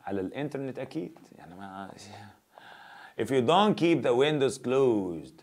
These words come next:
the system can't work properly. بص، بص، سيبك من ال air conditioning. بص كده. Can't work، ها؟ Properly. Adverb. عشان بنصف الفعل، ها؟ فهنا air conditioning.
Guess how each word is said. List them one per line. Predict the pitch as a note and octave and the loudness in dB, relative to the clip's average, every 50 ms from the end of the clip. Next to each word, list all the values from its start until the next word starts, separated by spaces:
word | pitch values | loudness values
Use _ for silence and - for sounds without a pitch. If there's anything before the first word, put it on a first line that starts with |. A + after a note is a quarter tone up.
| _ _ _ _ - | _ _ _ _ -8
the | F2+ A#2 C#3 D#3 D3+ | -4 -2 0 0 0
system | - - C#3+ D3 C#3+ C#3+ - D3 C#3+ C#3+ | 0 0 0 0 -2 -2 -2 -2 -2 -2
can't | - - A#2+ A2 A2 G2+ - | -4 -4 -4 -4 -4 -4 -2
work | G#2+ C3 D3 D3+ D3 D3+ C3+ A2+ - | 2 4 4 4 2 0 -4 -2 -2
properly. | C#3 C#3+ A2+ A2+ A2 G2+ F#2+ F#2 F2 D#2 - | -2 -2 0 0 0 0 0 -2 -4 -4 -4
بص، | G2 A2+ - | -4 -4 -4
بص، | - - A2+ - - - - _ _ _ _ | -6 -8 -10 -10 -12 -16 -20 _ _ _ _
سيبك | - - C#3+ D#3+ D#3 - | -10 -6 -4 -4 -4 -2
من | C#3 A#2+ A2+ | -4 -4 -2
ال | G#2 G2 F#2 F2+ F#2 F#2 D#2+ D2+ B2 | -4 -4 -4 -4 -6 -6 -4 -4 -4
air | A#2 - | -4 -4
conditioning. | - G#2 G2 F#2+ G#2+ G#2+ - F2 E2 E2 E2 E2+ | -4 -4 -4 -4 -4 -6 -8 -10 -12 -12 -14 -14
بص | G#2+ - - | -16 -12 -10
كده. | - C3 D3 - - - _ _ - - - - - _ _ _ - | -10 -10 -10 -12 -16 -20 _ _ -20 -20 -20 -20 -20 _ _ _ -10
Can't | B2 C3+ D3 D#3+ E3+ E3 D#3 - - - - _ - | -8 -8 -6 -6 -6 -6 -6 -8 -14 -18 -18 _ -6
work، | G#2+ A2 C3 D3+ F3 F3+ D#3+ - - - - - | 0 2 2 4 4 2 2 -2 -6 -14 -12 -4
ها؟ | A#2 C#3 C#3+ C#3 - - - - _ _ _ _ _ | -2 -2 -2 -2 -6 -12 -20 -20 _ _ _ _ _
Properly. | - A2 C#3 C#3+ - A#2+ A2 G#2 F#2+ F2+ F2 E2+ E2 D#2+ D#2 D#2 D2+ - - - | -4 -2 -2 -2 0 -2 -2 -2 -2 -4 -4 -6 -8 -8 -10 -10 -12 -8 -2 0
Adverb. | F3+ E3 C#3 G#2 F2+ E2 C#2 - - _ _ _ _ _ | 0 0 0 -2 -4 -8 -10 -14 -18 _ _ _ _ _
عشان | - - A#2 G#2+ F#2+ | -6 -2 0 0 0
بنصف | G#2+ A#2+ C#3+ C#3 - A#2+ - | 0 0 -2 -2 -4 -4 -4
الفعل، | A#2+ G#2 G2 - - C3 A2+ E2 E2+ F2 | -2 -2 -2 -2 -2 -2 -2 -2 -4 -6
ها؟ | G2 B2+ E3+ F#3 - - _ _ _ _ - - - - - - - | -6 -6 -6 -8 -10 -16 _ _ _ _ -20 -20 -18 -18 -18 -18 -8
فهنا | - A2 A2 B2+ C3 B2+ - | -4 -2 0 0 0 -2 -2
air | - A2+ B2 B2+ A#2+ | 2 4 4 4 4
conditioning. | B2+ - A2 G2+ G2 G2 A2+ G#2+ - G2 F2+ F2+ F2+ F2 F2 - | 2 -2 -4 -4 -2 -4 -4 -4 -6 -6 -6 -6 -6 -8 -10 -12